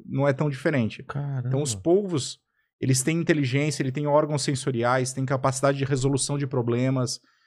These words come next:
Speaker 1: têm socialização, que é muito parecida em vários te-, em vários sentidos com os seres humanos,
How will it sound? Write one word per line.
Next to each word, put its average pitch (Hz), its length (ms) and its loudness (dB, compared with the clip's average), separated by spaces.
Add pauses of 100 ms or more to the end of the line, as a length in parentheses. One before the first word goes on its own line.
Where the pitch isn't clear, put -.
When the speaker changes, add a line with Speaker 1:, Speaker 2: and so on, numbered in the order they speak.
(160)
Speaker 1:
têm 147 120 0
socialização, 139 1200 0 (560)
que 180 120 -4
é - 20 0
muito 180 320 -2
parecida 151 520 0
em 139 100 0
vários 147 360 2
te-, - 140 -2
em 127 140 -2
vários 147 240 2
sentidos 143 360 -4
com - 100 -6
os 131 80 -2
seres 127 220 0
humanos, 123 420 0